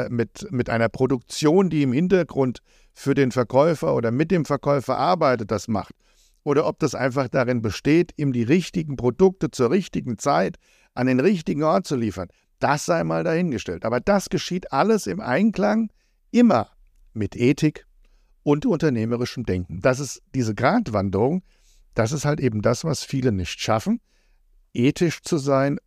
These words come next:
aber auch unternehmerisches Denken an den Tag zu legen. Weil wenn ich erkenne, dass ich einem Kunden helfen kann, dann möchte ich ihm gern helfen und ihm nicht von einem anderen helfen lassen. Es sei denn, ich entdecke,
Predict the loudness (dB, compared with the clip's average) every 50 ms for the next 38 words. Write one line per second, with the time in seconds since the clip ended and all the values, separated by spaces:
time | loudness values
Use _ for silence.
0 | _ _ -6 -4 0 0 2 0 0 -2 -4 -6 -6 -4 -2 -2 0 0 0 0
1 | 0 -2 -2 -2 -2 -4 -4 -6 -6 0 2 2 2 2 0 -4 -6 -6 -6 -6
2 | -6 -6 -8 -8 -6 -6 -4 -4 -2 -2 -2 0 0 2 2 0 -2 -6 _ _
3 | _ _ _ -8 0 2 2 4 4 2 0 0 -2 -4 -2 0 2 2 4 2
4 | 0 -2 -6 _ _ _ _ _ _ _ -2 0 0 0 -2 -6 -8 -6 -4 -2
5 | -2 -2 -4 -4 -4 -2 -2 -2 -2 -4 -2 0 0 0 0 -2 -4 -2 2 2
6 | 2 2 0 _ _ _ _ _ _ _ _ -6 -4 -2 0 0 0 0 -2 -6
7 | -10 -4 -4 -4 -4 -2 -2 0 0 2 2 2 0 2 2 2 0 0 0 -2
8 | -4 -4 -6 _ _ _ _ _ _ _ -6 -4 -4 -4 -4 -2 0 0 -2 -2
9 | -4 -4 -2 -2 0 0 -2 -2 -2 -2 -2 0 0 0 -2 -2 -2 -2 -4 -4
10 | -4 -4 -2 2 2 2 2 -2 -8 -18 -18 _ -12 -4 0 2 4 4 4 4
11 | 2 0 -2 -4 _ _ _ _ _ _ _ _ _ -12 -10 -6 -4 -4 -4 0
12 | 2 2 2 4 4 4 2